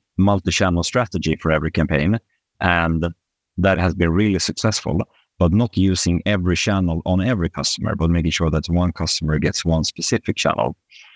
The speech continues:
We don't really do that much in social in regards of campaigns towards users or paid content in social.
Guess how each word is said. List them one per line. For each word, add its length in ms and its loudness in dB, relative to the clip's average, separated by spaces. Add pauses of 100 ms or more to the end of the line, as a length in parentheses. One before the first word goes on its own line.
(260)
We 100 4
don't 260 2
really 260 2
do 200 0
that 260 -2 (100)
much 520 0
in 400 2
social 840 0 (280)
in 220 4
regards 580 0
of 260 0 (360)
campaigns 840 0
towards 640 -2
users 720 0
or 300 0
paid 360 -2
content 460 0
in 160 -2
social. 460 -2